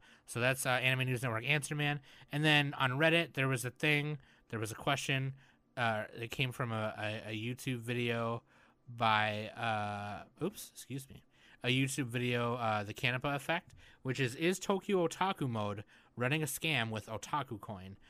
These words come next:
Um, Otaku Coin is a new cryptocurrency made by Tokyo Otaku Mode. And, uh, that's, I mean, I, you know what? That would be really shitty if they were saying, "Hey,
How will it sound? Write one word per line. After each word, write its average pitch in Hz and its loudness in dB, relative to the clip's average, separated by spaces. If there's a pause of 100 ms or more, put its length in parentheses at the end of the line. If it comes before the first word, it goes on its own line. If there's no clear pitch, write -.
(300)
Um, 110 0 (440)
Otaku 165 0
Coin 170 0
is 123 -2
a 123 -4
new 139 0
cryptocurrency 127 -4
made 120 -2
by 120 2
Tokyo 110 -4
Otaku 123 -2
Mode. 101 -10 (760)
And, 110 -2
uh, 104 -6 (1900)
that's, 123 -2
I 120 -2
mean, 110 -6 (1900)
I, 127 2
you 123 -4
know 131 0
what? 120 -2
That 120 0
would 120 -2
be 117 -2
really 113 -4
shitty 107 -4
if - -14
they 113 -4
were 110 -6
saying, 110 -4
"Hey, 107 -2